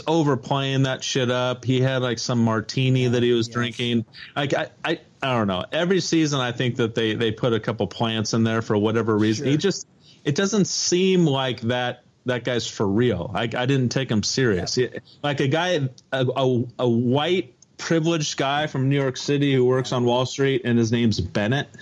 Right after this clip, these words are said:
Speaker 2: Yeah.
Speaker 1: It just all seems to make too much sense. I don't think it's, I don't think
Speaker 2: Yeah,
Speaker 1: it's
Speaker 2: I
Speaker 1: real.
Speaker 2: think you're probably right. There, there was another guy called Blake, and his title was male grooming specialist. Does that mean he shaves dicks?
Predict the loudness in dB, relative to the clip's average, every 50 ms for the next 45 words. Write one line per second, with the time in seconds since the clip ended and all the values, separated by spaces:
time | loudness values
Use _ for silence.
0 | -20 -20 -18 -6 -4 -4 0 2 0 0 2 0 0 0 0 0 0 0 0 0
1 | 2 2 2 2 2 0 0 -2 0 0 0 0 0 -2 -4 -2 -2 -2 -2 -2
2 | 0 2 2 2 2 0 0 0 0 -2 -4 -2 0 0 0 0 0 0 -2 -2
3 | -2 -2 -2 -4 -4 -4 -4 -4 -6 -6 -6 -4 -4 -2 -2 -2 -2 -2 -2 -2
4 | -2 -2 -2 -2 0 0 0 2 2 2 2 0 0 0 0 0 0 -2 -2 -2
5 | -2 -2 0 0 0 -2 -4 -6 -10 -16 -20 -20 -20 -20 -20 -20 -20 -20 -16 -16
6 | -16 -16 -16 -18 -20 -20 -20 -12 -4 0 0 0 0 0 -2 -4 -2 -2 0 0
7 | -2 -4 -6 -8 -14 -20 -20 -16 -6 -2 0 0 2 2 -2 -2 -6 -10 -10 -10
8 | -6 -4 -4 -2 0 0 0 2 2 2 0 0 2 2 2 2 2 2 2 2
9 | 2 0 0 0 0 2 4 4 4 2 0 -2 -4 -4 -4 -4 -4 -2 -2 -2
10 | -2 -2 -4 -6 -4 -4 -4 -2 -2 0 0 2 2 2 0 0 -4 -8 -6 -4
11 | -4 -2 -2 -4 -4 -2 0 0 0 0 -2 -2 -6 -8 -6 -4 -4 -4 -4 -6
12 | -8 -10 -10 -10 -12